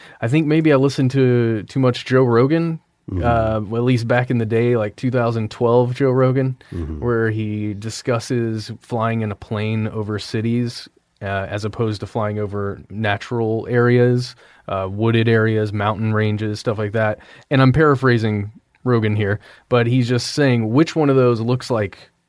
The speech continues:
Speaker 1: a tumor. When you're that high up and you're looking down on the earth itself, if you imagine it as a living being,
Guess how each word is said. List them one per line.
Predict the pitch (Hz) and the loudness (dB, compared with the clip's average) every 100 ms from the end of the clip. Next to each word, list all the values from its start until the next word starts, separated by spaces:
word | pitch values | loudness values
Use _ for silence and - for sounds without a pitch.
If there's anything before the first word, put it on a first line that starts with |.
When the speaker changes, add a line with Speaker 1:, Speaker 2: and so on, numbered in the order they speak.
| - | -16
Speaker 1:
a | |
tumor. | - 175 120 - - _ - | 0 2 2 -4 -16 _ -6
When | 120 117 | -2 0
you're | 113 | 2
that | 120 123 | 0 2
high | 135 139 | 2 4
up | 120 113 - | 4 2 -2
and | 113 104 | -8 -6
you're | 107 | -2
looking | 117 123 117 | -2 0 0
down | 113 110 107 | 0 0 -2
on | 107 | -4
the | 104 | -2
earth | 113 107 | -2 -2
itself, | 120 - 117 98 95 - _ _ _ | -4 -2 -2 -2 -4 -12 _ _ _
if | 113 117 | -8 -4
you | 110 | 0
imagine | 113 113 110 110 | 0 0 0 -2
it | 107 | -2
as | 107 104 | -4 -6
a | 107 | -2
living | 117 110 107 | 0 0 0
being, | 135 131 101 98 | 0 0 -2 -6